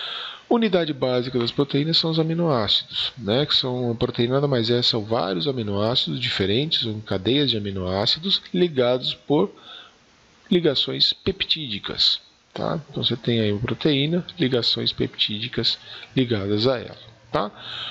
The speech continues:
Quando a gente fala em proteína, né, são geralmente quimicamente semelhantes essas proteínas. Elas vão variar dependendo aí de vários compostos. Então ela pode carregar, ah, né, é, átomos de ó-,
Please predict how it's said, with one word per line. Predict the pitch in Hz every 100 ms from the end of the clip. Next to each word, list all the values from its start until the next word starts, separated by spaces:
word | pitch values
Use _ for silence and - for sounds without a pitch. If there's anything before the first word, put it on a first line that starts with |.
| -
Quando | - 254
a |
gente | 262 -
fala | 170 135
em | 127
proteína, | - 165 165 110 110 151 117 87 - - _ _ _ _ _ _ -
né, | 87 117 127
são | - 139 143 143
geralmente | 151 160 156 156 -
quimicamente | - 180 180 180 156 156
semelhantes | - - 180 175 139 127 131 113 - - - -
essas | 101 110 104
proteínas. | 110 101 110 98 92 90 - - - - -
Elas | 120 143
vão | 160
variar | 165 165 139 135
dependendo | 143 - 147 127 123 131
aí | 123
de | 135
vários | 131 117 117
compostos. | - 180 175 123 113 107 -
Então | 101 98
ela | 110
pode | - 110 110
carregar, | - 104 98 101 104 92 - - - -
ah, | 107 107 104 101
né, | 107 113 101 98 95
é, |
átomos | 95 98 - 92
de | 92
ó-, | 90